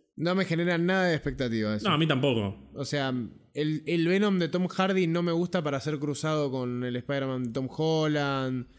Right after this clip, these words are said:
Speaker 1: El universo ese ya está. Húndanlo, dinamítenlo y húndanlo. <laughs> ¿Para qué quieren seguir haciendo películas? Bueno, Morbius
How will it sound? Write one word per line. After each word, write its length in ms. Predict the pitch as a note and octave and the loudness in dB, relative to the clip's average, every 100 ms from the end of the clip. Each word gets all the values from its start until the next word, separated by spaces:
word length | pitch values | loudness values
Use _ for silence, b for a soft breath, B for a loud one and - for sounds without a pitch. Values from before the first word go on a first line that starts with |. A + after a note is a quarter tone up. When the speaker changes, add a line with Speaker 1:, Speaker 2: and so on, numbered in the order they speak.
| b b b b | b b b b
Speaker 1:
El 180 | C#3+ C#3 | -2 0
universo 560 | C#3+ C#3+ E3+ E3 D#3 | 0 2 2 2 0
ese 200 | D#3+ C#3 | 0 0
ya 100 | C3+ | -2
está. 480 | C3+ C#3 C#3 B2+ B2 b b - | -2 -2 -2 -2 -6 b b -2
Húndanlo, 840 | G#3 G3 C#3+ B2+ C3 C3 A#2+ A#2 | 2 4 2 0 0 0 0 0
dinamítenlo 760 | C#3 D#3 F#3+ G#3 E3+ D3 E3 D#3+ | 0 2 2 2 0 2 4 4
y 60 | |
húndanlo. 680 | D#3 D#3 C3+ B2+ C3 B2 A#2+ | 2 2 2 0 0 0 -2
<laughs> 40 | |
¿Para 180 | C#3 E3 | -2 -2
qué 180 | G#3+ F#3+ | -2 0
quieren 300 | D#3+ B2 A#2 | 0 0 0
seguir 200 | A#2+ A#2+ | -2 -4
haciendo 300 | A#2 B2+ A#2+ | -2 -4 -2
películas? 600 | B2 B2 A#2 A#2+ A#2 A2+ - | -2 -2 -2 -4 -4 -8 -4
Bueno, 240 | F3+ F3 | 0 2
Morbius 500 | D3+ G3 A3 G3 - | 2 4 6 4 0